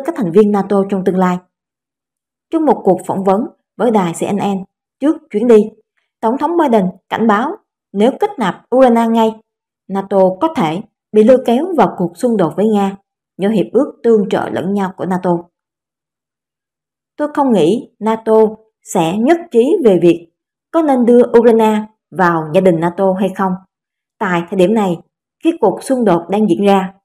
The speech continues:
Tổng thống Biden nói. Trong khi đó, Tổng thống Zelensky nói nếu nato để ngỏ cánh cửa gia nhập khối này cho Ukraine, đó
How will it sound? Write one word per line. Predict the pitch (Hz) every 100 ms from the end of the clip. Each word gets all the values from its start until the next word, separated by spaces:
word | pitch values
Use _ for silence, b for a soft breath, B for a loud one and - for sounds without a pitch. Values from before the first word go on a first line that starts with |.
| _ _
Tổng | 202 180 220
thống | 214 302
Biden | 277 214 170
nói. | 170 262 - _ _ _ _ _ _ -
Trong | 233 214
khi | 226
đó, | 214 190 285 - _ _ _
Tổng | - 160 214
thống | 220 302
Zelensky | 294 277 - 254 240 220
nói | 202 247 339 _ _ _ _
nếu | 214 254 392
nato | 330 294 269 269 247 -
để | - 165 165 240
ngỏ | 226 170 127 214 -
cánh | 277 427 -
cửa | 156 156 233
gia | 254
nhập | 226 180 - -
khối | 277
này | 302 180 -
cho | -
Ukraine, | 208 202 202 196 202 _ _ _ _
đó | -